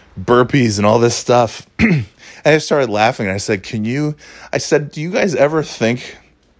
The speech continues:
do you ever, do you guys ever picture your parents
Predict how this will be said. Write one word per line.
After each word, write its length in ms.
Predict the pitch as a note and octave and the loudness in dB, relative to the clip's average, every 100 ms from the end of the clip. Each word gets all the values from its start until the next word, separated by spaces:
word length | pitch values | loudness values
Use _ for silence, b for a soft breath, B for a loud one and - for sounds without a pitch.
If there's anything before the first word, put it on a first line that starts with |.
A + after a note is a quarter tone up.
| _ _ _ - _ | _ _ _ -20 _
do 100 | F#2+ | -2
you 60 | B2+ | 0
ever, 120 | D3+ | 0
do 200 | C3+ C3+ | -6 -2
you 60 | |
guys 240 | D#3 A3 C3 | 0 0 0
ever 200 | C#3 D3 | -2 -4
picture 380 | - C3 - C#3+ | -2 -4 -2 -2
your 200 | A#2 A#2 | -2 -4
parents 600 | - A#2 A#2+ C#3 - | -2 0 0 -2 -8